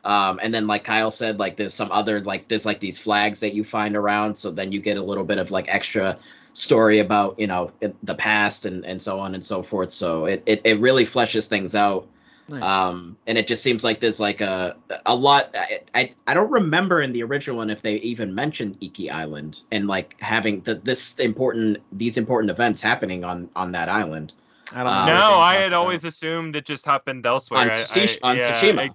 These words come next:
Speaker 1: I thought it happened on
Speaker 3: exactly.
Speaker 1: Tsushima.
Speaker 3: Yeah, I, I, to my knowledge too. I, I was kinda surprised. I was like, "Oh,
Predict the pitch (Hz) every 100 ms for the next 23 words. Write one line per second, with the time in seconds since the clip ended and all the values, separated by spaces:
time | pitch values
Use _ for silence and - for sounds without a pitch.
0 | - 120 151 147 139 139 135 117 113 139
1 | 120 131 127 123 117 98 113 123 175 170
2 | 175 - 185 170 156 143 135 - 143 123
3 | 113 113 120 117 123 113 113 117 107 107
4 | 175 226 135